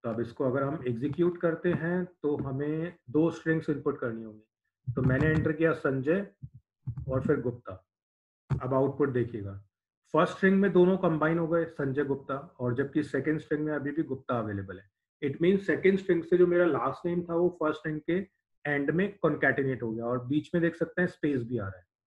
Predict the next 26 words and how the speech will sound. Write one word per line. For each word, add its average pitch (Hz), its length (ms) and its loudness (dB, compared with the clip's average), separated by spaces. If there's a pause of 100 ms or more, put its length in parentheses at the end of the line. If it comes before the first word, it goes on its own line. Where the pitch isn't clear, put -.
(440)
तो 156 60 6
इस 156 180 4
तरीके 185 320 8
से 196 160 6
string 190 320 2
concatenation 170 680 2
काम 151 260 -2
करता 156 260 -2
है। 151 80 -4 (460)
तो 143 240 0
I 135 40 4
hope 160 400 4
कि 180 120 6
मैंने 151 440 2 (140)
बहुत 135 260 0
ही 165 40 2
easy 156 420 0
वे 156 120 4
में 160 120 0
step 143 300 -2
by 147 100 0
step 151 300 -4
आपको 143 240 -4
explain 147 400 -2
किया 156 240 -2
है। 185 100 -8